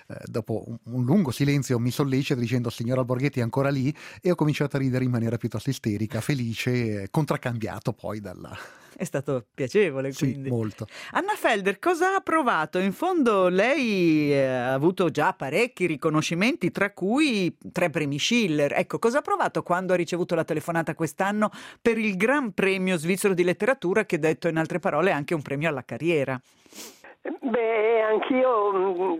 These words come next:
Speaker 3: beh, prima di tutto ero completamente anch'io sprovvista, eh, incapace quasi di, di sentire questa notizia, non ci credevo quasi.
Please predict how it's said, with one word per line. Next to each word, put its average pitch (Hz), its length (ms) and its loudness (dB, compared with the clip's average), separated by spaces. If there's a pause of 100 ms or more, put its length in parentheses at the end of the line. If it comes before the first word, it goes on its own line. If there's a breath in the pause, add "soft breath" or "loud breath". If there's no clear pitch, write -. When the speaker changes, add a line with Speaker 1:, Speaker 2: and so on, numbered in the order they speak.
(140)
Speaker 3:
beh, 214 180 -2
prima 269 300 0
di 247 120 -2
tutto 226 300 -2
ero 190 400 2
completamente 196 1040 0
anch'io 190 920 2
sprovvista, 208 920 0 (380 loud breath)
eh, 190 640 2
incapace 185 640 -4
quasi 185 400 -4
di, 165 260 2
di 165 240 0
sentire 185 480 0
questa 202 320 -4
notizia, 208 580 -2
non 190 220 0
ci - 120 -8
credevo 175 580 0
quasi. 202 520 -2